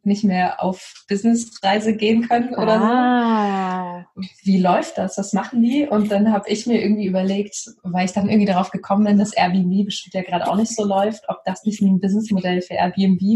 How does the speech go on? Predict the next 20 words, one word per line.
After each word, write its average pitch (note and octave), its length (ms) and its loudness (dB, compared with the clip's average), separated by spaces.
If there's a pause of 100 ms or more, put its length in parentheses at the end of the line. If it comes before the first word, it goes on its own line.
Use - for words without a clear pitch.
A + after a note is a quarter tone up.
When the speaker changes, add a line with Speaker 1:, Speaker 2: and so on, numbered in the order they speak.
Speaker 1:
wäre, F#3 400 -4 (540)
so - 160 -10
Speaker 2:
<laughs> A#3+ 140 0
Speaker 1:
Alibis F#3+ 580 0
anzubieten. G3+ 640 0
<laughs> - 320 -2
Es - 200 -8
gibt A#3 160 -2
ja F#3+ 100 2
ganz F#3 260 -2
viele F3 260 -4
Wohnungen, F#3+ 420 0
die F#3 120 -4
dann F3 240 2
jetzt - 180 0
gerade F#3 200 0
nicht - 180 -8
genutzt F#3+ 420 -6
werden. F3+ 380 -4
<laughs> - 60 -20